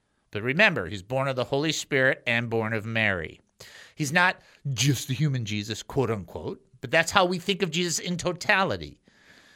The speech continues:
He is the human, divine Jesus. He knows everything about the humanity, but he knows everything about the divinity. And he's not about to be in a boat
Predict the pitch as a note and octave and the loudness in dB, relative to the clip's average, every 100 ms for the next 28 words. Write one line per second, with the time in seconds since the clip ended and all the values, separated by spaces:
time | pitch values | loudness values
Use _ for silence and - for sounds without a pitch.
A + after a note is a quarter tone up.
0 | _ - D#3 D3+ D3 C#3+ - _ _ C#3+ | _ -4 0 2 0 -2 -10 _ _ -4
1 | C3 C3 - - F#3+ G3+ F#3+ F#3+ F#3 F#3+ | 0 0 -2 -6 0 0 2 2 2 0
2 | F#3+ - C3+ C3+ C3+ B2 D3 C#3 B2+ G#2 | -2 -10 -4 0 0 2 4 4 4 2
3 | G2 G#2 A2 G#2+ G#2+ A2+ F#2 F2+ - - | -2 -4 -10 -8 -4 -2 -4 -10 -10 -8
4 | - - - _ _ _ _ C3+ B2 A2+ | -8 -10 -16 _ _ _ _ -6 -4 -2
5 | B2 C#3+ E3+ F3+ E3+ E3 E3+ E3 D#3+ D#3 | 0 0 0 0 2 2 2 0 -2 0
6 | D#3 D#3 D#3+ D#3+ E3 A2 G2 G2 F2+ A2 | 2 2 0 -2 -4 -4 -2 -4 -4 -4
7 | B2+ B2+ B2 A#2+ A#2+ A#2+ A2+ G#2+ G#2+ F2+ | -4 -4 -4 0 0 -2 -6 -4 -4 -6
8 | D#2+ C2+ - _ _ _ _ _ _ _ | -8 -14 -18 _ _ _ _ _ _ _
9 | _ - _ - G#2+ E3 F#3+ F#3 G3 A3+ | _ -20 _ -10 -4 -4 -2 2 4 4
10 | F#3 G3 G3 - C#3+ C#3 C#3+ C#3+ C#3+ C#3 | 4 4 4 0 0 4 4 4 2 -2
11 | - B2+ A2 F#2+ F3 D3 A2 A2 - - | -6 -4 -4 -2 4 4 2 -4 -12 -14